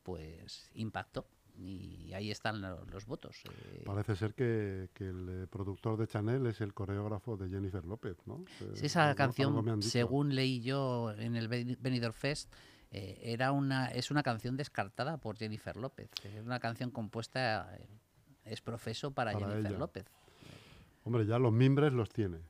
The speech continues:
Speaker 1: <laughs>
Speaker 2: Porque cuando ya vas con ese padrino, ¿no? Le
Speaker 1: Pues
Speaker 2: pasa un
Speaker 1: sí,
Speaker 2: poco
Speaker 1: no,
Speaker 2: lo
Speaker 1: no,
Speaker 2: que
Speaker 1: es,
Speaker 2: a Michael
Speaker 1: está claro
Speaker 2: Jackson
Speaker 1: que ahí
Speaker 2: con
Speaker 1: triun-,
Speaker 2: Casey
Speaker 1: triun-,
Speaker 2: Jones.
Speaker 1: triunfó, triunfó la... la, em, <laughs> o sea, en, en el Beni-, Benidorm Fest triunfó, eh, la cartera, triunfó el dinero, porque realmente,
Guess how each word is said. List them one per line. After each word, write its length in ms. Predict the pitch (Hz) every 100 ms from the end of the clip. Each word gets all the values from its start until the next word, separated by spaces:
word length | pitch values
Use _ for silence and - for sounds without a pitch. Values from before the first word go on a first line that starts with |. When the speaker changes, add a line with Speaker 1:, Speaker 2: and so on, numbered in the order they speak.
| -
Speaker 1:
<laughs> 180 | - 107
Speaker 2:
Porque 160 | 113 95
cuando 320 | 90 90 95
ya 140 | 110
vas 140 | 113 117
con 180 | 117 110
ese 140 | 117
padrino, 500 | 110 107 113 120 120
¿no? 340 | 110 113 139 - -
Le 140 | 104
Speaker 1:
Pues 180 | 127 120
Speaker 2:
pasa 40 | 113
un 60 |
Speaker 1:
sí, 80 | 113
Speaker 2:
poco 260 | 113 104 123
Speaker 1:
no, 60 |
Speaker 2:
lo 80 | 113
Speaker 1:
no, 80 | - 101
Speaker 2:
que 240 | 95 92
Speaker 1:
es, 240 | 110 90 - _ -
Speaker 2:
a 80 |
Michael 200 | 104 117
Speaker 1:
está 200 | 113 113 -
claro 200 | 165 156
Speaker 2:
Jackson 80 | 127
Speaker 1:
que 40 |
ahí 100 | 139 147
Speaker 2:
con 80 | 104
Speaker 1:
triun-, 180 | 98
Speaker 2:
Casey 340 | - 117 123 110
Speaker 1:
triun-, 40 | 120 110 90
Speaker 2:
Jones. 0 | - - -
Speaker 1:
triunfó, 560 | 127 127 - 135 131
triunfó 460 | - 120 117 - 123
la... 760 | 127 120 120 113 110 101 90 92
la, 160 | 113 123
em, 560 | 120 113 110 107 95 - -
<laughs> 1120 | - - 117 - - - - - - _ _ -
o 60 |
sea, 180 | 113 117 107
en, 500 | 113 110 107 104 98
en 140 | 113
el 100 | 107
Beni-, 320 | 117 123 131 123
Benidorm 380 | 123 127 127
Fest 260 | - 131 -
triunfó, 540 | 135 123 - 120 135
eh, 460 | 120 107 101 98 95
la 120 | 90 107
cartera, 440 | 98 135 117 95
triunfó 280 | 90 98 -
el 80 | 110
dinero, 320 | 101 139 98
porque 540 | - 92 - 92 87 92
realmente, 640 | 98 104 110 104 117 117